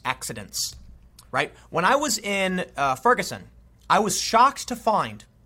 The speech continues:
there were people there who had never heard the sound of a gun before. That to me was insane.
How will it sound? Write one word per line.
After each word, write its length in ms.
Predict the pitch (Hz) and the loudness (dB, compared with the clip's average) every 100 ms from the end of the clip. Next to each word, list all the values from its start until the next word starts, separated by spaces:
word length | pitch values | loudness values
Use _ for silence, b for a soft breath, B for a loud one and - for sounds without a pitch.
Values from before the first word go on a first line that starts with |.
| - | -8
there 140 | 143 202 | -2 -2
were 100 | 208 | -2
people 240 | 262 277 | -4 -2
there 140 | 208 | -2
who 140 | 185 196 | 0 -2
had 120 | 180 | -2
never 440 | 226 302 320 330 | -2 -2 0 -4
heard 340 | - 240 226 185 | -2 0 0 0
the 80 | 190 | -4
sound 320 | - 185 180 | 0 0 0
of 60 | |
a 40 | 160 | -2
gun 200 | 143 135 | -4 -4
before. 360 | 117 113 92 - - b b b - | -8 -10 -14 -16 -20 b b b -4
That 180 | 180 175 | -2 -2
to 80 | 208 | -4
me 160 | 202 | -4
was 160 | 160 143 | -4 -6
insane. 600 | 113 - - 143 123 | -6 -4 -2 -2 -4